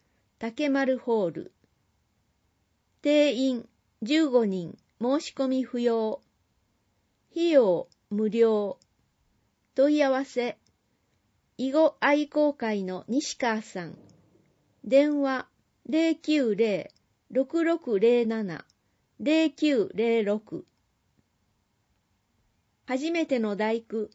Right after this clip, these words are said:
無料体験会。第九、歓喜の歌を、ドイツ語で一緒に練習します。時、ところ。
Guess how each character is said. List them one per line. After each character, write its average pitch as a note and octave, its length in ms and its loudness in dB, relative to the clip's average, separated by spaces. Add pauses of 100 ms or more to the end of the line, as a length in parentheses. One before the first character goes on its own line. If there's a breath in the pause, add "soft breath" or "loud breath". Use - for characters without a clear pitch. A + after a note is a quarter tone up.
無 A#3+ 140 0
料 D#4+ 240 6
体 D4 300 -2
験 B3 280 0
会。 E3+ 360 -10 (1500)
第 C#4+ 280 2
九、 D#4 400 -2
歓 E4+ 300 -2
喜 C4+ 140 -6
の A3+ 180 -2
歌 A3 300 -4
を、 - 200 -8 (300)
ド A#3+ 180 4
イ D#4+ 60 0
ツ D#4 160 -6
語 D4 160 4
で C#4 160 8
一 B3+ 180 -4
緒 D4+ 200 -2
に C#4+ 180 2
練 C4+ 240 4
習 B3+ 220 -4
し A#3 180 -8
ま A3+ 160 -4
す。 - 260 -20 (1200)
時、 C#4 500 0 (100)
と B3+ 140 -4
こ A#3 200 2
ろ。 A3+ 240 0